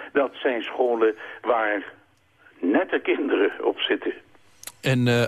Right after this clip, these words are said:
Speaker 2: achttiende, negentiende eeuw, daar had je toch ook een Franse school?
Speaker 1: Ja, eh, die is eigenlijk al wat eerder, maar, eh, de, de zeventiende eeuw zie je... en dan wordt die grote school Dietse school genoemd, Duitse school, Nederlandse school, dus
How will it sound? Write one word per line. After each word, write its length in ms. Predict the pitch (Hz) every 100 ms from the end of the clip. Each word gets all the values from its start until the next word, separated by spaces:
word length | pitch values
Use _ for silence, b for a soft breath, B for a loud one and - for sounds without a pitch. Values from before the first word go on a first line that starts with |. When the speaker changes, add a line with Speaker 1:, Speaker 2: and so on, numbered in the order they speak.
| -
Speaker 2:
achttiende, 380 | - - 127
negentiende 520 | 120 131 135 - 131 135
eeuw, 240 | 147 180 - -
daar 380 | 135 - - 123
had 120 | 139
je 60 | -
toch 220 | 156 -
ook 120 | 147
een 80 | 135
Franse 420 | - 175 180 -
school? 320 | - - 202 - _ - - B
Speaker 1:
Ja, 180 | - - B B B B
eh, 100 | 160 143 147 143
die 180 | 135 165
is 120 | 156
eigenlijk 460 | 165 170 165 156 143
al 260 | 160 147 135
wat 200 | 135 123
eerder, 400 | - 165 135 190 180
maar, 220 | 156 143 147
eh, 60 | 147 135 135 139 143 127 131 127 139 127
de, 380 | 127 123 127 113
de 160 | 120
zeventiende 640 | 104 147 151 - 151 135 127
eeuw 220 | 135 147
zie 200 | - 143
je... 220 | 131 127 - B B
en 180 | 120 120
dan 160 | 120
wordt 180 | 131 127
die 100 | 113
grote 380 | - 135 117 123
school 400 | - 117 104 - -
Dietse 420 | 151 165 - 156
school 380 | - - 156 135
genoemd, 360 | 143 156 160 - -
Duitse 380 | 123 139 -
school, 460 | 131 - 143 156 143
Nederlandse 600 | 110 131 135 143 143 -
school, 360 | 120 139 151 156
dus 240 | 101 -